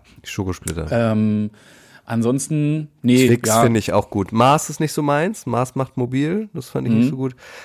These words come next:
Speaker 1: Aber, ähm, das find ich schon krass.
Speaker 2: Vor allem, es gibt
Speaker 1: Das
Speaker 2: ja auch dann noch diese ganzen verrück-, also mit weißer Schokolade und diese ganzen Sondereditionen und so, ne?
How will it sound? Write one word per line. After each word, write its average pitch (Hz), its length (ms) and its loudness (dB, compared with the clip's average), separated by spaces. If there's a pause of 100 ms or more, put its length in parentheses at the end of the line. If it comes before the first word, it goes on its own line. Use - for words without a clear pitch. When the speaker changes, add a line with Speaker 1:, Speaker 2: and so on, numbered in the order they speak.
(220)
Speaker 1:
Aber, 120 400 4
ähm, 110 280 0
das 120 200 0
find 175 120 2
ich 147 120 -4
schon 117 120 -4
krass. - 380 -4 (1300)
Speaker 2:
Vor 120 120 2
allem, 131 80 0
es 131 60 -2
gibt 151 120 0
Speaker 1:
Das - 60 -10
Speaker 2:
ja 143 80 4
auch 131 100 2
dann 127 180 2
noch 156 140 2
diese 135 200 2
ganzen 127 440 0 (340)
verrück-, 135 360 0
also 117 140 2
mit 113 140 2
weißer 120 340 0
Schokolade 117 640 0
und 110 140 0
diese 113 160 0
ganzen 117 320 2
Sondereditionen 98 920 0
und 98 120 -8
so, 95 180 -8
ne? 131 180 -4